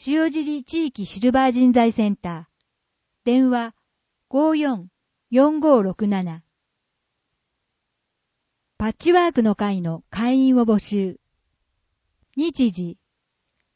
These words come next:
毎月第二、第四火曜日、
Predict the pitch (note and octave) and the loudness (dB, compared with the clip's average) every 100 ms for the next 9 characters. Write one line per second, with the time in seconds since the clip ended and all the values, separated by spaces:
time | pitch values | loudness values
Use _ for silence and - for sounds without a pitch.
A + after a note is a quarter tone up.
0 | _ A3+ C#4+ D4+ - - C4 B3 _ _ | _ -2 -2 -2 -8 -6 -6 -6 _ _
1 | G3 B3 D4+ D4+ C#4+ C4 G#3 B3+ D#4 D4+ | -4 -2 0 0 0 0 0 2 4 4
2 | D4+ C#4 C4 B3+ G#3 E3+ D#3+ | 2 2 4 4 2 -4 -16